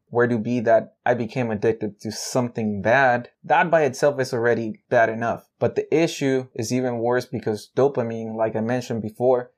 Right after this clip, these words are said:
is essential to motivate us. It's essential so that you will be able to sacrifice your current comfort for a bigger future reward. And if you need more and more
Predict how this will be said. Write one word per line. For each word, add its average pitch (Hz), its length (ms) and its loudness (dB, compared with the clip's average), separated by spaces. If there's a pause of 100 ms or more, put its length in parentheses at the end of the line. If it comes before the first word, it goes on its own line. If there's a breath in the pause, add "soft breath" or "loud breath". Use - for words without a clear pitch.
(120)
is 120 140 -4
essential 135 580 0
to - 140 -10
motivate 107 460 -4
us. - 300 -14 (120)
It's 131 180 -2
essential 135 800 0
so 131 220 0
that 123 280 2
you 160 180 0
will 175 180 2
be 135 260 -6
able 147 340 2
to - 120 -12
sacrifice 127 800 -2
your 120 100 -4
current 143 540 -4
comfort 131 680 -2 (180)
for 123 160 2
a 117 100 -2
bigger 139 360 2
future 123 400 -4
reward. 117 560 0 (200)
And 117 140 -6
if 120 180 -2
you 165 120 2
need 165 280 -2
more 120 500 0
and 110 300 -8
more 123 720 0